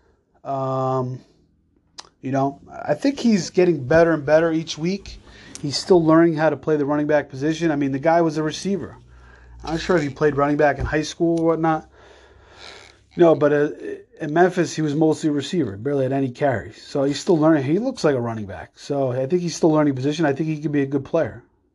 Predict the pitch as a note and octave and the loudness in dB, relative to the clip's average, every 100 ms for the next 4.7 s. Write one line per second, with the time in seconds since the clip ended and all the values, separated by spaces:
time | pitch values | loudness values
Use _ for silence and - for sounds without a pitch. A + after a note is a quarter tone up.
0 | _ A#2 A#2 A#2+ A2+ A#2 A2+ - - C3 | _ -8 -6 -4 -6 -8 -10 -8 -4 2
1 | E3 C#3+ A2+ A2 C#3 G#2+ B2 _ _ _ | 2 2 -8 -4 -2 -2 -6 _ _ _
2 | D#3 D#3 A#2+ - A2 A2 A#2 B2+ D3 C#3+ | -6 -2 -4 -6 -8 -8 -8 -4 -2 -2
3 | B2+ C3 C3 C3+ B2 A#2 - C3 A#2+ A#2+ | -2 -2 -4 -8 -14 -6 -2 0 0 -6
4 | - _ _ _ C3+ A2+ | -14 _ _ _ -8 -6